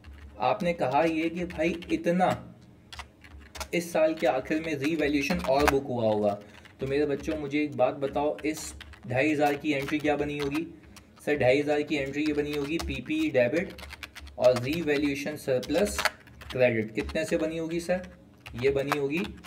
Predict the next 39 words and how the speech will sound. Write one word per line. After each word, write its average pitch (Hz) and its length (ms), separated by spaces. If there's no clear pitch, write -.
ढाई 135 260
हज़ार 135 220
रुपये 131 220
से। 131 160
मैं 131 140
आपसे 131 320
पूछता 143 420
हूँ, 147 120
देखो 135 280
इसमें 151 420
भी 147 120
एक 170 220
account 156 580
increase 147 440
हो 170 60
रहा 170 80
है 170 120
पीपी 170 420
का 160 120
asset - 300
का, 156 120
दूसरा 143 360
account 160 500
भी 117 160
increase 180 560
हो 160 140
रहा 156 100
है 170 400
revaluation 165 500
surplus 156 440
का, 175 120
इसका 165 300
कोई 170 260
cash 147 340
पे 165 200
कोई 165 240
profit 147 540
पे 165 160
हिट 156 340